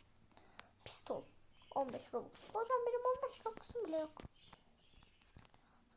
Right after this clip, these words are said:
Zombi olarak mı çıkacak? Yoksa arkadaşlar zombi olarak çıktığı bir an da var. Yani arkadaşlar şu anda zombi olarak mı çıkacak?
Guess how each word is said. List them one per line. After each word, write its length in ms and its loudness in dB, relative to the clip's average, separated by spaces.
Zombi 280 2
olarak 340 6
mı 60 -8
çıkacak? 600 -6
Yoksa 320 2
arkadaşlar 600 -2
zombi 240 2
olarak 300 4
çıktığı 500 -4
bir 60 2
an 240 2
da 100 4
var. 140 2
Yani 260 -2
arkadaşlar 460 -8
şu 60 -8
anda 140 -8
zombi 360 -6
olarak 300 2
mı 80 -20
çıkacak? 540 -4